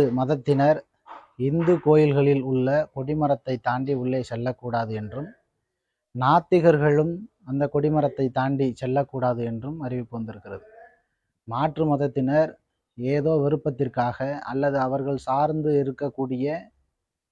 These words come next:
கடவுள் மீதோ மதத்தின் மீதோ ஏதோ ஐயம் ஏற்பட்டு, வேறு மதங்களில் உண்மையான கடவுளை அறிந்து கொள்ள முடியும் என்ற ஆர்வத்தில் இறையை அறிந்து கொள்ள வேண்டும் என்று விரும்பி வருகிறார்கள்.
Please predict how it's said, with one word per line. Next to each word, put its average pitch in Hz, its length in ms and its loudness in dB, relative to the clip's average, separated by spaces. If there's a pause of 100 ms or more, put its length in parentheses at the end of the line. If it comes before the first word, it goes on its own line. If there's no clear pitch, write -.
(480)
கடவுள் 139 380 2
மீதோ 131 360 0
மதத்தின் 135 520 -2
மீதோ 123 280 -4 (600)
ஏதோ 156 400 2
ஐயம் 147 340 2
ஏற்பட்டு, 127 520 -4 (800)
வேறு 175 320 6
மதங்களில் 151 640 2 (1000)
உண்மையான 147 480 2
கடவுளை 139 380 2
அறிந்து 139 300 -2
கொள்ள 131 260 -2
முடியும் 135 400 -2 (920)
என்ற 123 280 -2 (260)
ஆர்வத்தில் 139 640 -2 (800)
இறையை 151 320 2
அறிந்து 151 340 0
கொள்ள 139 200 -2
வேண்டும் 123 360 -2
என்று 120 240 -4
விரும்பி 143 300 -2
வருகிறார்கள். 107 520 -8